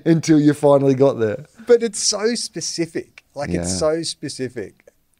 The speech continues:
Speaker 2: You know, generally when people make stuff up, like, they,
Speaker 1: Mm-hmm.
Speaker 2: they borrow off what's in popular culture. I mean, that, I've
Speaker 1: Mm.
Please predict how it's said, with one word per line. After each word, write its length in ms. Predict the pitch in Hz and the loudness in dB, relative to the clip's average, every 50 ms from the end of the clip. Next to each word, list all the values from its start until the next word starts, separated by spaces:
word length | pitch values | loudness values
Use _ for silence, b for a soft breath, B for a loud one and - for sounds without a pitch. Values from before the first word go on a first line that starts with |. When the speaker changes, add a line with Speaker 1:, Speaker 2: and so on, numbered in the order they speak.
| _ _ - | _ _ -8
Speaker 2:
You 100 | 147 127 | -4 -2
know, 320 | 120 117 117 123 131 156 | -2 -2 -4 -4 -8 -10
generally 400 | 156 110 139 160 170 180 170 160 | -10 -4 -2 -2 -2 -2 -4 -6
when 100 | 147 127 | -6 -6
people 240 | 131 131 127 127 120 | -8 -8 -8 -8 -8
make 280 | 117 113 110 113 - - | -6 -6 -6 -8 -8 -12
stuff 320 | - - 104 104 - - | -10 -10 -10 -10 -8 -6
up, 240 | 110 104 95 - - | -6 -6 -6 -8 -10
like, 200 | 107 101 95 92 | -10 -10 -8 -6
they, 240 | 107 104 101 98 95 | -4 -4 -2 -2 -4
Speaker 1:
Mm-hmm. 140 | 87 90 - - _ _ _ | -6 -8 -14 -20 _ _ _
Speaker 2:
they 140 | - 113 110 | -8 -6 -6
borrow 500 | 101 85 _ 113 110 107 107 104 101 101 98 | -6 -8 _ -2 0 0 0 0 -2 -2 -4
off 200 | 95 92 - - | -4 -6 -8 -14
what's 160 | 107 - - | -16 -14 -14
in 120 | 101 95 95 | -14 -14 -12
popular 360 | - 95 - - 95 95 95 | -14 -14 -12 -10 -12 -12 -10
culture. 440 | - 104 101 101 - - - 101 85 | -8 -8 -10 -10 -10 -16 -20 -20 -18
I 40 | 92 | -14
mean, 200 | 110 117 117 110 | -12 -12 -10 -4
that, 200 | - 156 165 147 - | -4 -4 -4 -4 -6
I've 120 | 139 127 | -6 -4
Speaker 1:
Mm. 120 | 135 139 | -4 -6